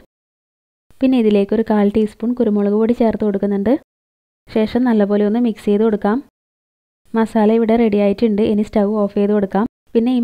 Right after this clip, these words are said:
മസാലയുടെ ചൂടൊന്ന് ആറിയതിന് ശേഷം ഒരു കൂന്തൽ ഇതുപോലെ എടുത്തിട്ട് ഇതിൻ്റെ ഉള്ളിലേക്ക് ഫില്ലിങ് വെച്ച് കൊടുക്കണം. ഞാൻ ഫില്ലിങ് കുറച്ചെടുത്തിട്ടൊന്ന് ഉരുട്ടിയെടുത്ത ശേഷം ഇതിൻ്റെ ഉള്ളിലേക്ക് ഇതുപോലെ വെച്ച് കൊടുക്കുകയാണ് ചെയ്യുന്നത്. പിന്നെ ഉള്ളിലേക്ക് ഇതുപോലെ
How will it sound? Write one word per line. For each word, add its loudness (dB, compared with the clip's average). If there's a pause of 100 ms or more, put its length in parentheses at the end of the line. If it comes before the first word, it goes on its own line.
മസാലയുടെ 2
ചൂടൊന്ന് 0
ആറിയതിന് 0
ശേഷം -2 (140)
ഒരു -4
കൂന്തൽ -2 (100)
ഇതുപോലെ 0
എടുത്തിട്ട് -6 (140)
ഇതിൻ്റെ -4
ഉള്ളിലേക്ക് -4
ഫില്ലിങ് 0
വെച്ച് -4
കൊടുക്കണം. -4 (240)
ഞാൻ 0
ഫില്ലിങ് 0
കുറച്ചെടുത്തിട്ടൊന്ന് -2
ഉരുട്ടിയെടുത്ത -2 (120)
ശേഷം -4 (100)
ഇതിൻ്റെ -2
ഉള്ളിലേക്ക് -2
ഇതുപോലെ -2
വെച്ച് -6
കൊടുക്കുകയാണ് -4
ചെയ്യുന്നത്. -4 (400)
പിന്നെ -2
ഉള്ളിലേക്ക് 0
ഇതുപോലെ -4